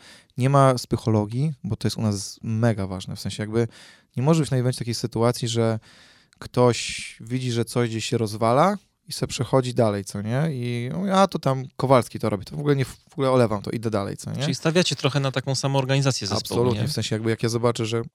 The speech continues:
Speaker 1: ktoś właśnie, że tak powiem, przymknął oko i nie, nie, nie powiedział, nie, bo, bo w moim odczuciu i w, jakby w moim, w mojej wizji jakby ta osoba po prostu ma iść do Kowalskiego i powiedzieć, „Stary,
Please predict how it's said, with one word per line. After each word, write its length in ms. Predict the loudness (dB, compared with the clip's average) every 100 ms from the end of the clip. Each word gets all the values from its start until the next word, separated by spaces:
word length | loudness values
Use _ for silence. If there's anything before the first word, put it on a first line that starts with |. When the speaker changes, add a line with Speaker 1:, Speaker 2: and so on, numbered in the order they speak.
| _
Speaker 1:
ktoś 220 | -4 -2
właśnie, 280 | 0 -2 -2
że 160 | -4 -8
tak 140 | -6
powiem, 280 | -2 -2 -2
przymknął 420 | -4 -4 -4 2
oko 380 | 2 2 -2 -2 -4
i 160 | -4
nie, 120 | -2
nie, 100 | -2
nie 200 | -2 -2
powiedział, 460 | -4 0 2 4 2
nie, 160 | 0 -6 -8
bo, 220 | -4 -4
bo 280 | -4 -4 -4
w 60 |
moim 200 | 0 2
odczuciu 440 | 0 -2 -6 -2 -4
i 140 | -4
w, 120 | -6
jakby 220 | -8 -8 -6
w 40 |
moim, 500 | -2 0 -2 -6 -10
w 160 | -8 -2
mojej 180 | -2
wizji 300 | 0 -2 -2
jakby 240 | -4 -4 -6
ta 100 | -6
osoba 240 | -4 -4
po 40 | -4
prostu 240 | -6 -6
ma 140 | -2 -2
iść 100 | -4
do 80 |
Kowalskiego 340 | -4 0 -2 -2
i 20 |
powiedzieć, 120 | -6
„Stary, 340 | 0 4 4